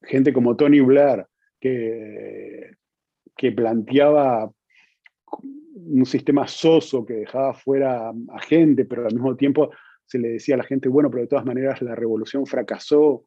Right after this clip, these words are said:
hay que aceptar, eh, que las cosas son difíciles de cambiar", y demás. Es muy difícil conquistar, sobre todo a la juventud,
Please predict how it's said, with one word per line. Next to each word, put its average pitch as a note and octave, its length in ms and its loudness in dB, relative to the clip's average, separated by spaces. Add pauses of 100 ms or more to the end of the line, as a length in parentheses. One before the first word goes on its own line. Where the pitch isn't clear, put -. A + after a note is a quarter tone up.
(120)
hay C3 120 0
que B2 80 4
aceptar, C#3 600 4
eh, G2+ 760 -2
que A2+ 140 -6
las G2 100 -10
cosas A#2+ 220 -4
son B2 120 0
difíciles A#2+ 360 0
de A2+ 100 -6
cambiar", C3 260 2
y C3 40 4
demás. F#3 220 0
Es - 100 -8
muy A3+ 220 6
difícil D#3+ 640 -2
conquistar, B2 760 -4
sobre A2 200 -6
todo D#3 100 2
a E3 40 2
la D3+ 60 2
juventud, A#2+ 680 -2